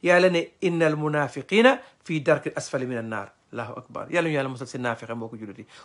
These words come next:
Muy jikko bu bon bi nga xam ne ba léegi mu ngi am suñ biir. Ba léegi mu ngi am suñ biir, te war nañ ko mun a bàyyi, mbokku julliti. Wax naa leen hadis bi sànq, ki nga xam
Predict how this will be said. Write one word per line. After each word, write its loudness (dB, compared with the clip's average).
Muy 0
jikko 0
bu -2
bon 10
bi -4
nga 0
xam 2
ne 0
ba 2
léegi 6
mu -2
ngi 2
am 2
suñ -6
biir. -4
Ba 8
léegi 8
mu -2
ngi 2
am 0
suñ -4
biir, 0
te 0
war 4
nañ 2
ko 2
mun 2
a 6
bàyyi, 6
mbokku -4
julliti. -4
Wax 0
naa 2
leen 2
hadis -4
bi -6
sànq, 4
ki -8
nga 0
xam 0